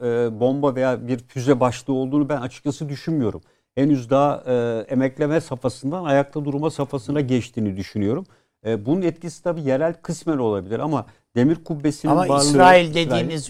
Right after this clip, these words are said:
Speaker 2: ülke de öyle normal bir, yani çok öyle yüksek kilotonlu bir silaha ihtiyaç duymayacak kadar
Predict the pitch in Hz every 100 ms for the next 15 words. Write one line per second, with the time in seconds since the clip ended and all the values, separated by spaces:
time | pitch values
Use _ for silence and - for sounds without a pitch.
0 | - 160 151 170 160 156 160 160 160 -
1 | - _ _ _ - 147 160 165 165 160
2 | 147 123 131 127 - 151 143 135 120 -
3 | _ _ _ - 165 - 151 147 143 143
4 | 135 139 - 165 139 - - 147 135 156
5 | 147 143 139 135 123 - _ _ - -
6 | 147 139 135 139 139 - - 127 - 151
7 | 127 - 170 139 110 127 117 - 143 214